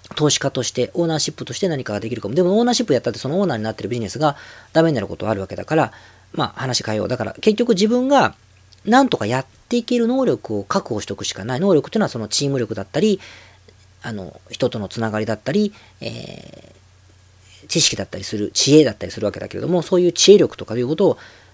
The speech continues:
つけとくしかなくて、っていうことを考えると、じゃあ今、今できること、経験値でしかやっぱりそれって鍛えられないので、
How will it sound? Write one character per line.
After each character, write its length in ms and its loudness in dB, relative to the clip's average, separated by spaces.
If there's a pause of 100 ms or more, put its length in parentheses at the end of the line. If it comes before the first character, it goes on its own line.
(100)
つ 80 -6
け 120 8
と 120 0
く 80 -6
し 100 -4
か 120 -6
な 140 -6
く 120 -16
て、 320 6
っ 40 -2 (460)
て 80 6
い 40 10
う 20 2
こ 120 2
と 100 4
を 20 4
考 280 -4
え 60 -6
る 80 -8
と、 400 4 (400)
じ 100 6
ゃ 80 6
あ 120 0 (140)
今、 340 4 (260)
今 320 8
で 160 2
き 160 0
る 220 -2 (500)
こ 160 -4
と、 140 -10
経 200 6
験 200 2
値 100 -6
で 60 -4
し 100 -2
か 80 -4
や 60 -2
っ 40 -10
ぱ 80 -6
り 40 -6
そ 100 -4
れ 60 -2
っ 20 -8
て 220 -8 (140)
鍛 420 2
え 60 8
ら 80 4
れ 80 4
な 100 0
い 40 -2
の 60 -8
で、 220 4